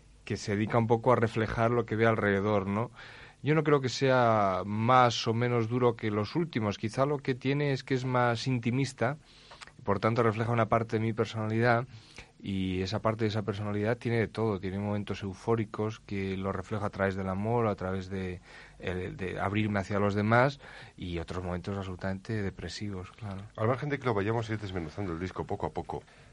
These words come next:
Speaker 2: yo lo que noto en este álbum es que los momentos, digamos, eh, felices, optimistas, son los tuyos particulares con tu entorno concreto y particular. Me explico, tu familia,
Speaker 1: Sí.
Speaker 2: tu mujer y tus hijos.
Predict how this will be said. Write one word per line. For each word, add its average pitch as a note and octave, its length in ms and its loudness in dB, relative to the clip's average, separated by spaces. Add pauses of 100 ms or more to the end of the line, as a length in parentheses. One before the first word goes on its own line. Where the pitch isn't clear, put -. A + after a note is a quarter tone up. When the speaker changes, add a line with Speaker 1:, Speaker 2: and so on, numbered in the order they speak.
(440)
Speaker 2:
yo B2 240 0
lo C#3+ 140 -2
que A2+ 80 -2
noto C3+ 260 -2
en A2+ 60 -2
este B2+ 240 -6
álbum A#2+ 320 -2
es G#2 180 -6
que F2+ 340 -4
los F2 220 -4
momentos, A2 500 -4
digamos, F#2 840 -2
eh, D#2 420 -6
felices, G#2 480 -4
optimistas, G2+ 680 -6
son F#2 480 -6
los D#2+ 560 -8
tuyos G#2+ 320 -6
particulares G#2 800 -4
con E2+ 180 -10
tu F2 120 -8
entorno F2+ 580 -2
concreto D#2 440 -8
y - 40 -12
particular. - 480 -6
Me D2+ 80 -8
explico, F#2 320 -8
tu - 100 -18
familia, E2+ 320 -8 (140)
Speaker 1:
Sí. G2 420 0
Speaker 2:
tu F#2+ 80 -4
mujer F#2+ 220 -2
y - 20 -8
tus - 180 -8
hijos. - 300 -20